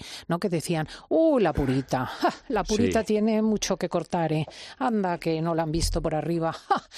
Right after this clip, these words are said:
Speaker 1: Te quiero decir, esto se
Speaker 2: Claro.
Speaker 1: hace ahora en televisión o se ha hecho en televisión.
Speaker 2: Sí, sí, sí, muchos años. Pero hay una gran diferencia entre Tómbola como,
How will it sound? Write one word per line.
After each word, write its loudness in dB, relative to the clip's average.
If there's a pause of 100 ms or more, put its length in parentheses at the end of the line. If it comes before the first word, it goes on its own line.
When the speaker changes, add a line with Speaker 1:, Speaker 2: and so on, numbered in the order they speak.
(320)
Speaker 1:
Te 0
quiero 2
decir, 0
esto 2
se 0
Speaker 2:
Claro. 8
Speaker 1:
hace 6
ahora 4
en 2
televisión 2
o 2
se 2
ha 4
hecho 0
en 2
televisión. 2
Speaker 2:
Sí, 6
sí, 2
sí, 2
muchos 4
años. 2
Pero 4
hay 8
una 6
gran 6
diferencia 2
entre 0
Tómbola 4
como, 2